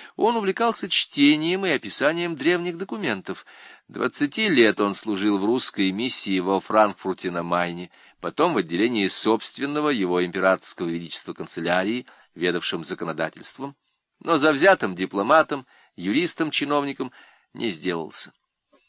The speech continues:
В тысяча восемьсот сорок третьем году получил придворное звание камер-юнкера, то самое, которое в свое время получил и Пушкин, и что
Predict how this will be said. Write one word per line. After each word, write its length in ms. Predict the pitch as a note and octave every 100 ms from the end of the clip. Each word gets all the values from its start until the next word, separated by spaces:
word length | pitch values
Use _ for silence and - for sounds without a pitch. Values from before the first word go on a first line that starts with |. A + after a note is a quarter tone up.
| _ _ - - - -
В 80 |
тысяча 300 | - D3+ - D3
восемьсот 380 | C#3+ D3 D3
сорок 240 | D3+ C#3 C3
третьем 440 | D#3 F#3 - A#2+
году 320 | G2 G2 G2
получил 460 | F2+ F#2+ F#2+ - G#2
придворное 580 | G#2 G2 G2+ G2+ G2+ F#2+
звание 380 | F#2 G2+ G2+ F#2+
камер-юнкера, 960 | G#2 G2 F#2+ F#2 G#2+ D3+ D#3 D3 C#3+ - - _
то 260 | G2 F#2+ F#2
самое, 760 | - G#2 G#2 G2 F#2+ F#2 F2 -
которое 360 | - F2+ F2 F2
в 60 | -
свое 300 | F2+ F2 E2+
время 280 | F2+ F2+
получил 440 | E2 F2+ E2+ - E2+
и 60 |
Пушкин, 500 | E2 B2 C#3+ - C3+ - - _
и 100 | E2
что 400 | - F#2+ E2+ D#2+